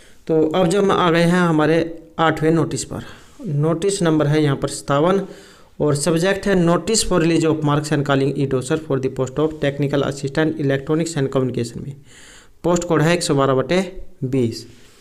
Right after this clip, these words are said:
और the written examination of line mode tier one recruitment in respect of the post was conducted on आठ सितंबर दो हज़ार इक्कीस। और the marks obtained चार सौ पच्चीस candidate who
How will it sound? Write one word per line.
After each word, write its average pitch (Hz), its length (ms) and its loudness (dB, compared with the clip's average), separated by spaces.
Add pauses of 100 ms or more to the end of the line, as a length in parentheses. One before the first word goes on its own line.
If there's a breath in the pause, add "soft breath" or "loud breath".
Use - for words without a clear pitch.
(420 loud breath)
और 143 300 0
the 156 200 2
written 180 280 2
examination 185 560 2
of 175 140 2
line 156 260 4
mode 151 200 0
tier 139 240 2
one 139 160 2
recruitment 135 360 -2
in 135 120 0
respect 139 340 -6
of 127 120 -6
the 131 120 -2 (120)
post 151 240 0
was 131 280 2
conducted 131 460 -4
on 147 180 -4
आठ 156 240 2
सितंबर 143 460 -2
दो 135 180 -2
हज़ार 156 360 -2 (360 loud breath)
इक्कीस। 143 520 -8 (440 loud breath)
और 180 500 0 (480 soft breath)
the 170 160 2
marks 202 300 2
obtained 190 320 0
चार 180 220 2
सौ 190 160 0
पच्चीस 185 360 -2
candidate 160 380 0
who 160 80 2